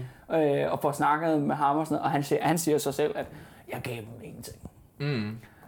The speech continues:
Speaker 2: Øh, men hvad, hvad er det, han, øh, han taber sig? Er det sådan noget tres kilo, eller sådan
Speaker 1: Ja.
Speaker 2: helt vanvittigt i
Speaker 1: Men,
Speaker 2: løbet af
Speaker 1: ja,
Speaker 2: det der?
Speaker 1: altså, han starter, jeg tror faktisk, jeg har skrevet det i mine noter, hvordan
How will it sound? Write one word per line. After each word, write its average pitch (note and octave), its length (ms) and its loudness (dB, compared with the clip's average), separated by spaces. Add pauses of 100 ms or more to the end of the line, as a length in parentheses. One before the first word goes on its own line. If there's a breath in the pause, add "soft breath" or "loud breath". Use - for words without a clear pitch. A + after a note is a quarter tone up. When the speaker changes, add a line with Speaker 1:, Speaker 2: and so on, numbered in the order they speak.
Speaker 2:
Øh, D#3+ 220 6
men E3 180 4
hvad, - 180 4 (140)
hvad F#3+ 180 6
er G3+ 40 6
det, G#3 140 4
han, F3 260 2
øh, D3+ 180 4
han D3+ 140 2
taber A3 400 0
sig? F#3 240 0 (580)
Er C#3+ 60 -2
det D3 80 -4
sådan F3 80 -2
noget - 140 0
tres - 400 -2
kilo, A3+ 360 4
eller D3 140 2
sådan G3 260 -2
Speaker 1:
Ja. C#3 140 6
Speaker 2:
helt G#3 460 0
vanvittigt E3+ 420 2
i B2+ 40 4
Speaker 1:
Men, - 100 -2
Speaker 2:
løbet E3+ 140 2
af E3+ 60 2
Speaker 1:
ja, D3+ 40 6
Speaker 2:
det D3 80 6
der? D#3 60 4
Speaker 1:
altså, D#3+ 160 2
han F3 140 0
starter, E3+ 340 2
jeg D#3+ 160 0
tror D#3+ 160 0
faktisk, D3 200 -2
jeg C#3+ 80 -8
har C3+ 200 -6
skrevet C3 360 -2
det C3+ 80 -4
i A#2+ 40 -4
mine A#2 220 -6
noter, A#2 300 -4
hvordan A2 280 -6